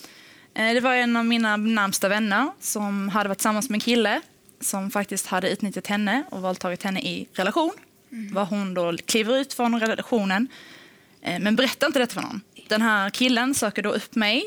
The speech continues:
Speaker 1: och pratar med mig om, och menar på att "du känner den här personen så väl, kan du inte hjälpa mig?" Och utnyttjade min empati.
Speaker 2: Mm.
Speaker 1: Och varav jag träffar honom. Eh, och där sl-,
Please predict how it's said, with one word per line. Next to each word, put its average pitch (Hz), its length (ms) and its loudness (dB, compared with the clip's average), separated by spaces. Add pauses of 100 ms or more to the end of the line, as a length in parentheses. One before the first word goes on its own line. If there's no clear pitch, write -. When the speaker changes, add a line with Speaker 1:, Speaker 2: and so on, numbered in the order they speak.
(100)
Speaker 1:
och 190 440 0
pratar 214 300 0
med 202 60 0
mig 196 200 2
om, 175 320 -6
och 202 60 -2
menar 202 180 2
på 175 200 -2
att 175 100 -4
"du 202 120 -2
känner 285 380 4
den 247 120 2
här 190 120 0
personen 180 380 -4
så 180 140 -2
väl, 175 220 0
kan 185 200 -6
du 180 80 -6
inte 190 200 -6
hjälpa 202 280 0
mig?" - 260 0 (520)
Och 190 260 -2
utnyttjade 185 580 -2
min 185 200 -4
empati. 180 480 -4 (340)
Speaker 2:
Mm. 226 320 -14
Speaker 1:
Och 220 120 -2
varav 196 480 2
jag 101 120 -4
träffar - 280 -10
honom. 202 340 -4 (400)
Eh, - 300 -10
och 247 160 -4
där 202 300 2
sl-, - 200 -4